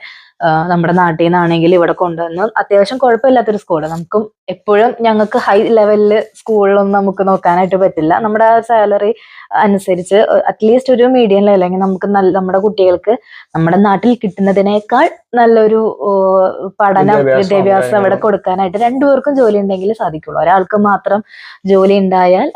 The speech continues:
Speaker 1: ആ, മിഡിൽ ക്ലാസ് ഫാമിലീസിനുള്ളവർക്ക് അതൊരിക്കലും ഇവിടെ പറ്റില്ല. നല്ല സാലറി ഉള്ളവർക്ക് അത് ഓക്കെയാണ്. അതേസമയം നമ്മളെപ്പോലുള്ള മിഡിൽ ക്ലാസ് ഫാമിലീസിനാണെങ്കിൽ husband and wife-ിന്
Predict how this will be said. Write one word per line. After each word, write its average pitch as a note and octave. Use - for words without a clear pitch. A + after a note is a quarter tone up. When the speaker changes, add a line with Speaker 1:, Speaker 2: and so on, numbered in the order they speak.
Speaker 1:
ആ, G3+
മിഡിൽ A3+
ക്ലാസ് C4
ഫാമിലീസിനുള്ളവർക്ക് A3+
അതൊരിക്കലും G3
ഇവിടെ F#3+
പറ്റില്ല. F#3
നല്ല G#3+
സാലറി A#3+
ഉള്ളവർക്ക് A3+
അത് A3
ഓക്കെയാണ്. F#3
അതേസമയം F#3
നമ്മളെപ്പോലുള്ള F#3
മിഡിൽ F#3
ക്ലാസ് F#3+
ഫാമിലീസിനാണെങ്കിൽ F#3+
husband E3+
and F3+
wife-ിന് E3